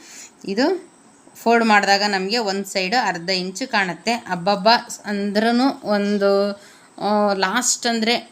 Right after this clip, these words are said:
ಮುಕ್ಕಾಲು ಇಂಚುಗ ಒಂಚೂರು ಕಡಿಮೆ ಇಷ್ಟಿದ್ರೂ ನಡೆಯುತ್ತೆ.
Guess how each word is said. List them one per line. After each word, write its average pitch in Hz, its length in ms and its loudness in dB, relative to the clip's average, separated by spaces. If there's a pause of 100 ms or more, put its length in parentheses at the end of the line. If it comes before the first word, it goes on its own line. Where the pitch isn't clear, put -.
ಮುಕ್ಕಾಲು 220 400 0
ಇಂಚುಗ 208 920 -2 (240)
ಒಂಚೂರು 202 440 -2
ಕಡಿಮೆ 208 320 2
ಇಷ್ಟಿದ್ರೂ 220 760 -2
ನಡೆಯುತ್ತೆ. 233 960 0